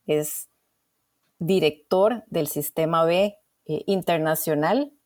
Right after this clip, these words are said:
Eh, nos ha hablado hoy desde Argentina y le agradecemos de todo corazón el tiempo que nos ha dedicado, su energía, su atención, eh, su presencia. Francisco, muchas gracias.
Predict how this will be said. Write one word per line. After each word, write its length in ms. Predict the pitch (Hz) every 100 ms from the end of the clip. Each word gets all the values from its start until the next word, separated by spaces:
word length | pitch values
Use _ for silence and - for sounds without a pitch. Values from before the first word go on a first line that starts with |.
| _ _ - _ -
Eh, 200 | 151 -
nos 280 | 175 165 170
ha 300 | 165 170 160
hablado 580 | 180 175 175 160 165 165
hoy 160 | 170
desde 300 | 165 175 175
Argentina 760 | 160 165 147 - 214 214 294 - _ _ _ _ _ _ _ _
y 120 | 202
le 100 | 185
agradecemos 840 | 165 160 160 170 - 196 220 240 -
de 180 | 180 175
todo 340 | - 196 202
corazón 640 | 202 170 170 185 180 190 -
el 140 | 170
tiempo 540 | - 170 170 - 185 -
que 180 | 170 156
nos 300 | 156 156 165
ha 120 | 156
dedicado, 640 | 170 160 - 151 156 160
su 140 | -
energía, 600 | 160 147 - 196 196 185
su 140 | 190 165
atención, 840 | - 139 143 - 170 165 170 175 - _ _ _ -
eh, 320 | 214 151 151
su 180 | 196 -
presencia. 760 | 160 - 170 156 - 107 151 -
Francisco, 600 | 160 160 180 - - 143
muchas 340 | 160 - 180
gracias. 480 | 170 165 - -